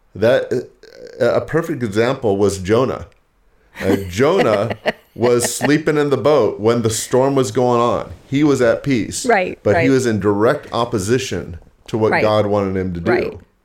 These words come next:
Speaker 2: right. Yes, I wholeheartedly agree with that. Okay, so number six. Yeah, this one's a sad one. Maybe your husband is lazy and he doesn't care.
Speaker 1: <laughs>
Speaker 2: Okay?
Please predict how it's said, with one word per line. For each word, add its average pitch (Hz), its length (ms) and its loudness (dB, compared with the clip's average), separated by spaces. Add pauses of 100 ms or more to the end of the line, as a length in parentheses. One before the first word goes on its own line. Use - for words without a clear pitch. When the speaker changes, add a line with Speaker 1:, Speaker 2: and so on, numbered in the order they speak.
Speaker 2:
right. 160 300 -6 (360)
Yes, 170 480 -4
I 170 360 -2 (340)
wholeheartedly 165 640 0
agree - 220 -8
with - 160 -8
that. - 320 -8 (520)
Okay, 196 360 -2
so 202 760 0
number 226 540 2
six. - 1040 -4 (220)
Yeah, 185 380 -4
this 202 260 -4
one's 220 160 -2
a 190 40 -6
sad 170 320 -2
one. 160 300 -6 (640)
Maybe 220 360 0
your 226 280 2
husband 180 460 -2
is 165 200 -4
lazy 202 760 -4 (100)
and 175 140 -6
he 170 100 -6
doesn't 160 420 -4
care. - 380 -8 (640)
Speaker 1:
<laughs> 107 140 -8 (680)
Speaker 2:
Okay? 170 240 0